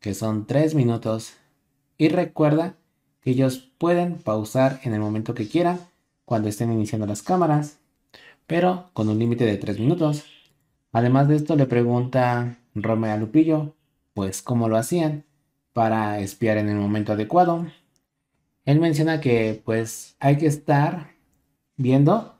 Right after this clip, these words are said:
evidentemente, cuando unos van hacia otros, como sucedió cuando Fernando fue a hacer reunión en el cuarto juego, pues ven que todos se juntan en un solo cuarto.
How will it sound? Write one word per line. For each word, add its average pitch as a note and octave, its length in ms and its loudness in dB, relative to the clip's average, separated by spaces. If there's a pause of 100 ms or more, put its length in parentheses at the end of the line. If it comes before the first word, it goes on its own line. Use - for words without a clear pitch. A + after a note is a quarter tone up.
(320)
evidentemente, B2+ 880 2
cuando A2+ 480 -2
unos D#3 320 2
van A#2+ 360 2
hacia B2+ 300 2
otros, D3+ 440 -2 (920)
como B2+ 400 2
sucedió B2+ 680 2 (360)
cuando A2+ 400 0
Fernando B2 600 0 (460)
fue A#2+ 140 6
a A#2 40 6
hacer B2 300 2
reunión A#2+ 500 2 (300)
en A2+ 180 -2
el G#2 60 -4
cuarto G#2+ 360 -2
juego, D#3+ 500 0 (600)
pues G#2+ 180 0
ven B2 200 0
que A#2+ 100 0
todos B2 240 0
se A#2+ 80 -4
juntan A#2+ 320 0
en A2+ 80 2
un A#2+ 160 0
solo C3 240 2
cuarto. F3 400 0